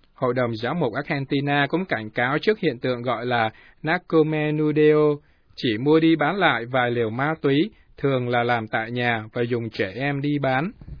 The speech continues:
Cần phải chiến đấu chống lại ma túy từ những hành vi nhỏ nhoi này. Phải thay đổi văn hóa sâu rộng, giáo dục người trẻ biết giá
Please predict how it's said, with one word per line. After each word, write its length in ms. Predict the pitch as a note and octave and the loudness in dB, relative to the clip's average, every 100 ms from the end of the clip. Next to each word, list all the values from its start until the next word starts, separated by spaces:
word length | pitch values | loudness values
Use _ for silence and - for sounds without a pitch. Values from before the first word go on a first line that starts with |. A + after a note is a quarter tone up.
| - - - _ | -18 -20 -20 _
Cần 220 | - B2+ A2+ | -4 -4 -2
phải 120 | G#2+ | -6
chiến 240 | G2 A#2+ D#3 | -4 -2 0
đấu 240 | C#3+ C#3 | 2 2
chống 240 | D#3+ D#3 F#3+ | 2 0 0
lại 200 | D3 A#2 | -2 0
ma 220 | D3 D#3 - | -2 -2 0
túy 120 | C#3 D3+ G3+ | 2 2 0
từ 80 | C3+ | -2
những 120 | A#2+ F3+ | -4 -4
hành 240 | D3 A#2+ | -6 -4
vi 100 | C3 F3+ | -2 0
nhỏ 220 | F3+ C#3+ G#2+ | 0 -4 -6
nhoi 280 | C3 D#3+ E3+ | -2 0 0
này. 220 | D#3+ A#2+ G#2+ _ - _ _ _ _ _ _ | -2 -4 -6 _ -20 _ _ _ _ _ _
Phải 400 | - C3+ G#2+ G#2+ | -4 0 0 -2
thay 180 | - F3 | -2 0
đổi 260 | E3+ A#2+ A2 | 2 0 2
văn 160 | D3+ E3+ | 0 0
hóa 240 | D3+ D3+ | 0 0
sâu 280 | G3 G#3 F3+ | 0 2 2
rộng, 200 | E3 B2+ - _ _ - | 4 2 0 _ _ -6
giáo 220 | C3 D3+ | -2 0
dục 240 | F#3+ D3 | 2 2
người 180 | C#3+ B2+ A#2+ | 2 0 0
trẻ 280 | B2 G#2 G#2 | -2 -2 0
biết 160 | D3+ - | -2 0
giá 200 | C3+ | 0